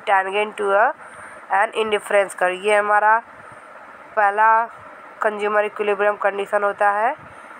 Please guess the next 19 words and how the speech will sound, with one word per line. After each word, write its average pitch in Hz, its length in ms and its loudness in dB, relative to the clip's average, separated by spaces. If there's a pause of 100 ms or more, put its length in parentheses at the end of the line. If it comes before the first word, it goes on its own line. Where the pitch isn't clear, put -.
(340)
दूसरा 220 400 0
कंडीशन 226 480 0
होता 226 260 2
है 240 300 2 (420)
indifference 220 520 2 (120)
curve 240 200 2 (120)
must 240 320 -2 (120)
be 226 240 -2
origin 208 420 0 (120)
convex 208 320 0 (160)
to 214 60 -4
the 214 120 0 (100)
origin, 185 420 -2 (600)
ये 190 220 -6
इस 196 200 -8
तरीके 180 340 -2
से 180 140 -8
होना 170 240 -4
चाहिए। 160 360 -8